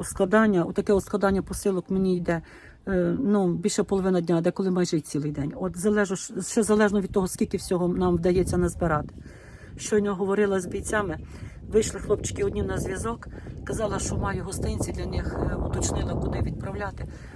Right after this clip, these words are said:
Хлопчина каже: «Інна, дуже прошу, якщо можна, якщо можна», каже, «картоплі», бо, каже, «не маю чим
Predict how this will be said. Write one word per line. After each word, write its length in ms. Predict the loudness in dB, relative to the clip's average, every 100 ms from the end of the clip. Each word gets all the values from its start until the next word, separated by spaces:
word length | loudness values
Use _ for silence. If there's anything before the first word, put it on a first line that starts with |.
| -14 -14 -12
Хлопчина 380 | -8 -4 -2
каже: 340 | 0 0 -2 -2 -6 -8 -12 -16 -6
«Інна, 180 | 0 2
дуже 280 | 2 2 2
прошу, 400 | 4 2 2 0
якщо 340 | 0 4 4
можна, 360 | 6 4 0 -2
якщо 280 | -2 -2 0
можна», 320 | 2 0 -4
каже, 260 | -6 -6
«картоплі», 540 | -4 -4 -2 -4 -4 -8
бо, 140 | -8
каже, 280 | -2 -2 2
«не 120 | 2
маю 280 | 4 2 0
чим 300 | 0 0 -2